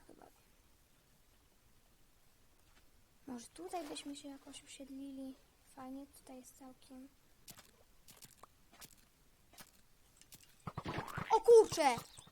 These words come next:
Masakra! O nie, nie wiedziałam, że tam jest mob spawner. Widzieliście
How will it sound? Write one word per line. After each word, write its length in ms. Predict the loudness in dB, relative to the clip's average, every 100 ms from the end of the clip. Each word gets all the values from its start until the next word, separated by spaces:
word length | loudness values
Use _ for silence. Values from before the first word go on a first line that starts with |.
| -8 -6 -12 -14 6 10
Masakra! 760 | 10 12 10 10 6 6 4 0 -12 -14 -16 -20 -16 -14 -14 -14 -14 -14 -16 -16 -18 -20 -20 -20 -20 -20 -20 -20 -20 -20 -20 -20 -20 -20 -20 -20 -20 -20 -20 -20 -20 -20 -20 -20 -20 -20 -20 -20 -20 -20 -20 -20 -20 -20 -20 -4
O 180 | 0 2
nie, 240 | 4 2
nie 140 | 0 -2
wiedziałam, 300 | -4 -4 -4
że 60 |
tam 160 | -6 -6
jest 160 | -4
mob 220 | -6 -6 -4
spawner. 760 | -4 0 0 2 0 -4 -6 -8 -16 -20 -20 -12 -8
Widzieliście 760 | -2 4 4 2 -2 -2 -2